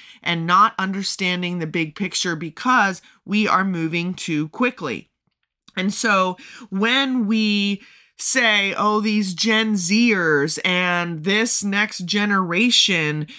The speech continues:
they aren't prepared. They act entitled, thinking they deserve privileges or special treatment."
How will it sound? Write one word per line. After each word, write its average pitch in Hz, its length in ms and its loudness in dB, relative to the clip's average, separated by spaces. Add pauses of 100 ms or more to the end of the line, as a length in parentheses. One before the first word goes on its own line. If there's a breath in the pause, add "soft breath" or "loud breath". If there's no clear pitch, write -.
(140 loud breath)
they 196 160 0
aren't 214 440 0
prepared. 190 1000 0
They 180 260 0
act 185 480 0
entitled, 208 880 -2
thinking 202 460 -2
they 190 160 0
deserve 185 680 0
privileges 175 760 -2
or 170 100 -4
special 185 480 -4
treatment." 160 560 -4